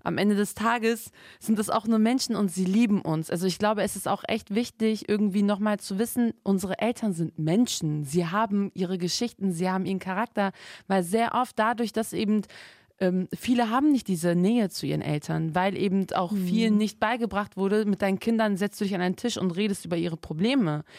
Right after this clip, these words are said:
Speaker 1: weil sie entweder zu viel gearbeitet haben oder sie kannten das nicht. Wie viele Väter reden denn mit ihren Kindern? Also das gibt's ja, diese Geschichten gibt es auch. Aber, ähm, wenn man halt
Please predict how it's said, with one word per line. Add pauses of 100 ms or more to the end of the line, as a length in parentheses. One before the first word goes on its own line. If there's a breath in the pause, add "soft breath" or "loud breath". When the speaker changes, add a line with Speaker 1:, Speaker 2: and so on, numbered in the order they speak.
(360 loud breath)
Speaker 1:
weil
sie
entweder
zu
viel
gearbeitet
haben
oder
sie
kannten
das
nicht.
Wie
viele
Väter
reden
denn
mit
ihren
Kindern?
Also
das
gibt's
ja, (300 loud breath)
diese
Geschichten
gibt
es
auch. (340 loud breath)
Aber,
ähm, (960 soft breath)
wenn
man
halt